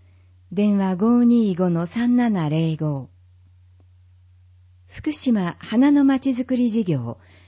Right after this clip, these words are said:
花のまちガーデニング教室。十一月二十七日土曜、午前十時から正午。小倉亭。内容、講師。アトリエ友禅代表の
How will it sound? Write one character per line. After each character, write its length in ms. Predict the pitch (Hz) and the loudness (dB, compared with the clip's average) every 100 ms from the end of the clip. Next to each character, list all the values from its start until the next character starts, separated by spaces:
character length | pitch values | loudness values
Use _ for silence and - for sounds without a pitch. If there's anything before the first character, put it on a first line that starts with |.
| _ _ | _ _
花 320 | - 226 277 | -4 0 4
の 160 | 285 269 | 4 2
ま 160 | 254 | 0
ち 260 | 247 220 202 | -4 -6 -4
ガ 180 | 160 226 | -2 -2
ー 80 | 254 | 0
デ 120 | 269 | 4
ニ 160 | 254 | 4
ン 60 | 247 | 4
グ 120 | 226 | 0
教 280 | 214 208 160 | -2 -4 -4
室。 360 | - - 135 - _ _ _ _ _ _ _ _ _ - | -8 -16 -18 -18 _ _ _ _ _ _ _ _ _ -8
十 240 | 196 277 | 0 0
一 240 | 285 285 269 | 0 -2 -4
月 300 | 269 254 254 | -4 0 2
二 180 | 269 | 2
十 260 | 254 240 208 | 2 -2 -2
七 300 | 214 - 240 | -4 -6 -2
日 320 | 233 226 226 | 0 -2 -4
土 160 | 208 208 | -2 -2
曜、 320 | 202 160 135 _ _ _ | -2 -4 -8 _ _ _
午 160 | - 269 | -6 -2
前 260 | 269 247 208 | 0 2 0
十 240 | 233 254 | 0 -2
時 120 | 214 | -2
か 140 | 185 147 | -6 -6
ら 120 | 156 | -8
正 320 | - 180 147 | -6 -6 -6
午。 180 | 135 - _ _ _ _ _ _ | -10 -20 _ _ _ _ _ _
小 120 | 170 170 | -6 -2
倉 300 | 208 202 202 | -2 -2 -6
亭。 460 | - 175 147 - _ _ _ _ _ _ | -8 -6 -6 -10 _ _ _ _ _ _
内 280 | 202 233 240 | -4 -2 -2
容、 360 | 233 220 208 - - | -2 -4 -10 -14 -14
講 260 | 226 208 | -8 -8
師。 340 | - - 135 _ _ _ _ _ - | -8 -12 -14 _ _ _ _ _ -12
ア 120 | 196 | -8
ト 180 | - 254 | -4 -2
リ 200 | 247 233 | 0 0
エ 260 | 220 - - | -2 -4 -4
友 220 | 233 277 | 0 0
禅 300 | 208 196 156 | 0 -2 -2
代 180 | 151 170 | -2 -4
表 320 | 165 170 160 | -6 -6 -4
の 180 | 151 147 | -4 -6